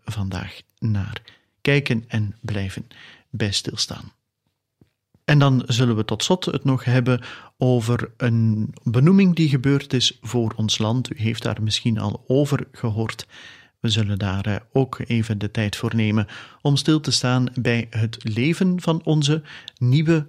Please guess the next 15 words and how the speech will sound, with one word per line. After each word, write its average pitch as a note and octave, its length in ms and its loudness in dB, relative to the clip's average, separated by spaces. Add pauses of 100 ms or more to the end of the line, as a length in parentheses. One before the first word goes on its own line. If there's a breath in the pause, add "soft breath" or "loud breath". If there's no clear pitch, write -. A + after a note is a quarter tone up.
nuntius. A#2 920 0
Jawel, A#2+ 380 0 (380 loud breath)
eh, A2 140 0 (180)
de A2+ 140 0
paus B2 280 2
heeft A2+ 360 0
een A2 180 2
nieuwe C#3+ 320 4 (140)
ambassadeur A#2+ 1000 0 (260)
benoemd C3+ 540 2
voor A2+ 440 -2
het - 180 -8
Vaticaan A#2+ 580 0 (520 loud breath)
en A#2 260 2
voor B2+ 340 0